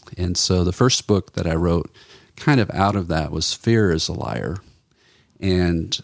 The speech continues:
uh, because I experienced so much more fear after she passed away. But then I noticed that I, uh, uh,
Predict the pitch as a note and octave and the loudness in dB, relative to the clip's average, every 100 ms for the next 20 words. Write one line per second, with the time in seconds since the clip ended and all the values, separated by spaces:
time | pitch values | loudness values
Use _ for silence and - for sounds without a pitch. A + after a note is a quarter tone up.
0 | - G2+ - G#2+ F#2 A2+ G2+ F#2+ D#2 C#2+ | -10 -10 -8 -4 0 2 2 2 2 0
1 | - - F#2 D2+ - - A#2+ F#2+ D#2+ - | -2 2 2 2 0 2 2 2 0 -2
2 | F2+ E2 - E2 C#2+ F#2 - - - E2+ | -2 -4 -2 -2 -2 -4 -10 -14 -8 -8
3 | - F#2 - E2 G2+ - E2 - - F2+ | -6 -6 -4 -6 -10 -6 -4 -2 -2 -2
4 | E2 - G2+ - A2 - - - - - | -4 -6 -8 -12 -16 -16 -18 -16 -18 -4
5 | A2+ G#2+ B2+ A#2 G#2+ F#2+ G#2 B2 A#2+ G2+ | 0 4 6 6 4 2 4 4 2 2
6 | - G2 F#2 F2+ F2+ E2 E2 F#2+ F#2 - | 0 0 2 2 2 0 -2 -6 -10 -20
7 | _ _ _ _ - E2+ | _ _ _ _ -8 -6